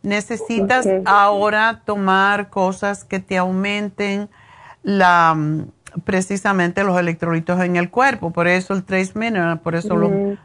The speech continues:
Speaker 1: melones, todo puedes tomar. Eso te va a
Speaker 2: Ok.
Speaker 1: ayudar. ¿Ok?
Speaker 2: Ok.
Speaker 1: Y a
Speaker 2: Sí, porque
Speaker 1: comer
Speaker 2: me
Speaker 1: muchos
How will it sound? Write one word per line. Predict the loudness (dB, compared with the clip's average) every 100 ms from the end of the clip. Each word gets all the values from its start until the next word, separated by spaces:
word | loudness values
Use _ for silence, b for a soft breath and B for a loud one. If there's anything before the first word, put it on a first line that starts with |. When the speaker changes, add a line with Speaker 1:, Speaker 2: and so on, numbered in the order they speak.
| -4
Speaker 1:
melones, | 0 2 4 4 4 -2 -4 0
todo | 2 2 0 -2
puedes | -2 -2 -4 -4
tomar. | -2 2 2 2 -2 b b b -4
Eso | -4 -4 -2
te | 0
va | 2
a | 2
Speaker 2:
Ok. |
Speaker 1:
ayudar. | 0 -2 0 -2 -4 _ _ _ _ -10
¿Ok? | -8 -6 -4 -4 -6 _ -2
Speaker 2:
Ok. | 0 2 2 0 _ b b b 2
Speaker 1:
Y |
a | 2
Speaker 2:
Sí, | 4
porque |
Speaker 1:
comer | 4 4 6
Speaker 2:
me |
Speaker 1:
muchos | 4